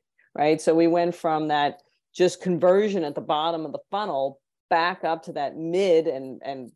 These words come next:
even maybe to the top. It's all about the brand now, or, or I should say brand was coming back at full, full force. And now, you wanna know what I'm hearing recently?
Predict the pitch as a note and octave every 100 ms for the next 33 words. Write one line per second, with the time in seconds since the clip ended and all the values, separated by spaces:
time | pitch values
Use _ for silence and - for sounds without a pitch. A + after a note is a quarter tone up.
0 | - F3 F#3+ E3 E3 D#3 C#3 D#3 F3 -
1 | G#3 G3 D#3 _ _ _ _ _ _ _
2 | _ F3+ D#3 - E3+ F3 D#3 D3 D3 -
3 | G3+ B3+ F3+ D#3+ F3+ _ - E3+ G3 C3+
4 | C#3+ A#2+ - - C3+ B2 D3 - C3 A#2
5 | _ _ D#3 D3 C#3 A#2 - A#2 A#2+ -
6 | D#3+ F#3 B2+ - A#2+ A2+ B2+ C3 A#2 _
7 | _ - C3 - F3+ E3+ C#3+ - _ _
8 | _ _ - D3+ D3+ D3+ D3 D3+ G3 C#4+
9 | F4 F#4 - _ _ _ _ - F3 F#3+
10 | F#3 F#3 F3+ F3+ F#3 F#3 - D3 F3 F#3+
11 | A3+ - B3+